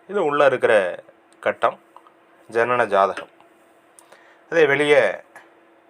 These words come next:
இருக்கிற கட்டம் வருட ஜாதகம். இந்த இவருக்கு திருமணம் நடந்த தேதி அப்படிங்கிறது எட்டு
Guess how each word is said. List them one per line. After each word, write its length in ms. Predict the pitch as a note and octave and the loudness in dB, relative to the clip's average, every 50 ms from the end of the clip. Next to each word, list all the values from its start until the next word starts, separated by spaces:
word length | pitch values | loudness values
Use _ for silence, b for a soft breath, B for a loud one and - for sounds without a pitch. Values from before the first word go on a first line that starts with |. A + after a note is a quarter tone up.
| _ _ _ _ _ _ _ _ _ _ _ _ _ - | _ _ _ _ _ _ _ _ _ _ _ _ _ -4
இருக்கிற 240 | C3+ B2+ A#2 B2 A#2 G#2 | -2 -2 0 0 0 -2
கட்டம் 240 | G#2+ - D3 D3+ D3 A#2+ | -2 -2 -2 -2 0 0
வருட 220 | A2+ A2+ B2 B2+ A#2+ G#2 | 0 0 2 0 0 2
ஜாதகம். 400 | G#2+ G#2 G2+ F#2+ - - A2+ A2 - _ - _ _ _ _ _ _ _ _ _ _ _ _ b b b b b b b b b _ _ _ _ _ _ | 2 0 0 0 -4 -12 -14 -14 -14 _ -20 _ _ _ _ _ _ _ _ _ _ _ _ b b b b b b b b b _ _ _ _ _ _
இந்த 160 | D3 D3+ D#3+ D3+ C#3+ B2 G#2+ G2 F#2 D#2+ - _ - - - - | -2 2 4 4 4 4 0 -2 -4 -8 -12 _ -20 -14 -10 -6
இவருக்கு 340 | C#3 C3+ C3+ B2+ A#2 B2+ B2 G#2+ G2 G2+ - | -4 -2 -2 -2 -2 -2 -2 -2 -4 -4 -4
திருமணம் 400 | C3 C#3 C#3+ D3 D3+ D3 C#3 B2+ | -4 -2 0 2 0 0 0 0
நடந்த 280 | A2+ A#2+ A#2+ A#2+ B2 B2+ A2 F#2+ F#2 G#2 _ - | -2 -2 -2 0 -2 0 0 -2 -4 -8 _ -4
தேதி 280 | A#2+ A#2 A#2 A2+ A#2+ A2+ F#2 | -2 -2 -2 -4 -4 -4 -4
அப்படிங்கிறது 500 | G#2 G2+ G#2+ G#2 G2+ G#2 G#2+ G#2+ A#2+ A#2 G#2 F#2+ G#2 - - _ _ _ _ _ _ A#2 A2 A2 | -6 -6 -6 -8 -6 -6 -6 -4 -2 -2 -2 -4 -6 -10 -14 _ _ _ _ _ _ -8 -6 -6
எட்டு 280 | A2+ - _ _ E3 | -6 -6 _ _ -4